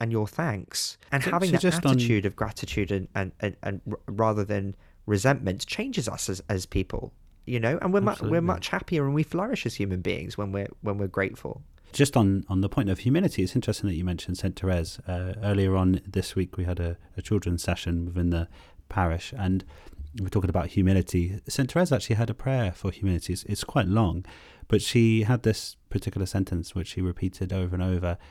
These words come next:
Speaker 2: which was, "O Jesus, gentle and humble of heart, make my heart like yours," which is, I think, encapsulates what, what Advent is about. Uh,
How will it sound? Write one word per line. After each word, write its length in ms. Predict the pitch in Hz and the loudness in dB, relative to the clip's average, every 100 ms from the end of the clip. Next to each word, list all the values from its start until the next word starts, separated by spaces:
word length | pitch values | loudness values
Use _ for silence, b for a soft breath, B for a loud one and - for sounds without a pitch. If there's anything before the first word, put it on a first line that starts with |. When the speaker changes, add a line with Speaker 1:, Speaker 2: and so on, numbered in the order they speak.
| B B B | B B B
Speaker 2:
which 200 | - 101 | -6 -2
was, 140 | 98 - | -4 2
"O 100 | 107 | 4
Jesus, 600 | 95 110 101 92 90 - - | 4 4 4 2 -2 -6 -6
gentle 400 | - 113 107 107 | 2 2 2 2
and 100 | 90 | 2
humble 280 | 107 107 98 | 4 2 0
of 80 | 87 | 0
heart, 360 | 104 92 - - | 0 0 -4 -8
make 220 | 127 135 - | -6 -4 0
my 120 | 113 | 0
heart 280 | 98 101 - | 0 -2 -2
like 280 | 90 - - | -4 -4 -4
yours," 480 | 98 82 95 - - _ | -2 -4 -8 -12 -18 _
which 180 | - - | -2 4
is, 280 | 117 101 - - _ - | 6 4 -2 -12 _ -6
I 40 | 110 | 2
think, 200 | 170 117 | 4 4
encapsulates 580 | 85 120 - 82 85 | 6 4 4 0 0
what, 260 | - 85 - | 0 -6 -6
what 140 | - - _ _ | -10 -12 _ _
Advent 400 | 92 85 80 85 | -2 0 0 0
is 100 | 92 | 0
about. 460 | 85 90 107 82 - 113 - - | 0 0 0 -2 -8 -12 -12 -10
Uh, 120 | 92 | -8